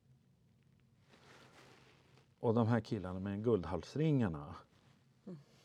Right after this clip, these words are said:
Speaker 1: som står ute i ena hörnet,
Speaker 2: Ja.
Speaker 1: de är ju rätt suspekta. Det är värvade legosoldater, va?
Speaker 2: Ja.
Speaker 1: Därför att kejsaren är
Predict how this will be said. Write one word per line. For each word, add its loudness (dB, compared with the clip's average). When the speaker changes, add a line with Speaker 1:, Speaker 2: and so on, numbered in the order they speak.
Speaker 1:
som -4
står -4
ute -8
i -6
ena -12
hörnet, -10
Speaker 2:
Ja. -10
Speaker 1:
de 4
är -2
ju -6
rätt -14
suspekta. -10
Det 2
är -6
värvade -6
legosoldater, -8
va? -20
Speaker 2:
Ja. -10
Speaker 1:
Därför 0
att -10
kejsaren 0
är -12